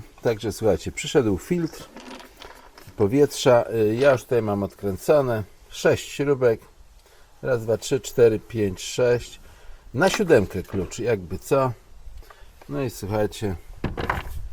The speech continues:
o, nie spadnie, dobra. I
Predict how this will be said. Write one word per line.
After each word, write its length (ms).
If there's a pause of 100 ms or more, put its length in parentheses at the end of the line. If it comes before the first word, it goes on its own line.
(840)
o, 220 (220)
nie 160
spadnie, 520 (180)
dobra. 420 (760)
I 200